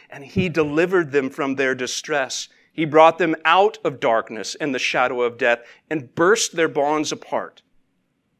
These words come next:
Let them thank the Lord for his steadfast love,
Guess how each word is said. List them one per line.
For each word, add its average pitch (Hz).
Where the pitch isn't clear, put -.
Let 147
them 123
thank 143
the 135
Lord 110
for 117
his 120
steadfast 110
love, 82